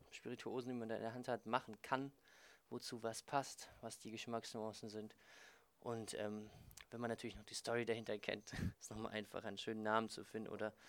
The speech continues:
auch einfach interessant an der Bar nochmal eine Story rauszuhören. Ich bin erst ein Drittel durch oder sowas,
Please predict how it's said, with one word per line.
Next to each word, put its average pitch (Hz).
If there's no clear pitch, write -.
auch 208
einfach 170
interessant 139
an 135
der 139
Bar 110
nochmal 120
eine 160
Story 156
rauszuhören. 113
Ich -
bin 143
erst -
ein 117
Drittel 139
durch 151
oder 160
sowas, 160